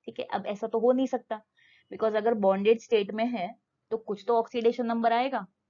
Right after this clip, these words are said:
ठीक है। ज़ीरो कब आता है, जब वो free state में होता है, ठीक है। याद है हमने last lecture के rules में लिखा था ये चीज, ठीक है। तो actually में ऑक्सीडेशन नंबर क्या है उसको हम चेक करते हैं with the help of the structure,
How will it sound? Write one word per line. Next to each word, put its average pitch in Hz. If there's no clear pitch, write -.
ठीक 208
है। 240
ज़ीरो 214
कब 254
आता 226
है, 175
जब 202
वो 269
free 262
state 208
में 185
होता 170
है, 170
ठीक 208
है। 160
याद 208
है 294
हमने 240
last 208
lecture 220
के 240
rules 220
में 233
लिखा 185
था 208
ये 214
चीज, 202
ठीक 202
है। 196
तो -
actually 254
में 262
ऑक्सीडेशन 233
नंबर 226
क्या 226
है 220
उसको 208
हम 226
चेक 226
करते 190
हैं 294
with 247
the 233
help 202
of 196
the 302
structure, -